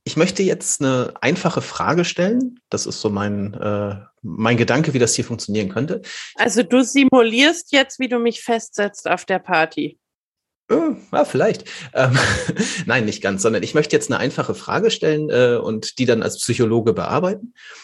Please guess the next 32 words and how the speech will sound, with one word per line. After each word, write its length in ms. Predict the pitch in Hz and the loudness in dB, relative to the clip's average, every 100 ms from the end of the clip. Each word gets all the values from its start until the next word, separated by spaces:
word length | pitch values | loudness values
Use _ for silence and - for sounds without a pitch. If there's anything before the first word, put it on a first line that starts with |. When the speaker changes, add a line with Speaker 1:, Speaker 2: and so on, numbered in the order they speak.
| _ | _
Speaker 1:
Und 240 | 131 127 | 0 2
du, 120 | 147 202 | 2 0
Steffi, 400 | - 170 170 123 | 2 0 2 2
darfst 400 | 117 - - - | 0 0 -4 0
heute 240 | 104 - | 0 0
eine 200 | - - - | -6 -6 -8
total 440 | - 98 120 110 | -8 -2 0 0
tolle 300 | - 127 135 | 0 2 2
Rolle 340 | 95 98 98 90 | 2 2 2 2
einnehmen, 480 | 95 101 113 135 | 0 2 2 2
nämlich 280 | 127 113 113 | 0 0 -2
die 120 | - | -10
Klugscheißerin. 760 | 95 123 120 87 - - - - _ - - - | -12 -8 -6 -4 -6 -8 -12 -16 _ -20 -20 -6
Na, 180 | 110 143 | 0 2
also 240 | 117 104 | 2 2
immer, 580 | 107 131 151 131 123 117 | 2 4 4 4 2 0
wenn 140 | 123 127 | 0 0
ich 140 | 120 | 0
etwas 280 | 117 120 - | -2 0 -2
übersehe, 560 | 113 104 110 175 175 | -2 -2 2 4 4
was 300 | 127 117 - - | 0 -4 -6 -4
meine 220 | 113 110 | -4 -4
Fragestellung, 840 | - 95 123 117 - 104 107 98 | -2 0 0 0 -2 -4 -4 -6
äh, 360 | - 95 95 95 | -4 0 0 -2
quasi, 640 | - 90 101 98 98 95 | -4 -2 0 0 -2 0
ähm, 600 | 92 87 92 92 92 92 - | 0 0 -2 -2 -6 -8 -6
als 200 | 101 - | -2 0
Studie 320 | - 147 123 | 2 4 2
auch 160 | 80 - | 2 2
wertvoll 340 | 113 - 113 | 2 2 -2
machen 380 | 110 123 156 110 | -2 -2 -4 -2
würde, 400 | 117 120 117 113 | 0 2 2 0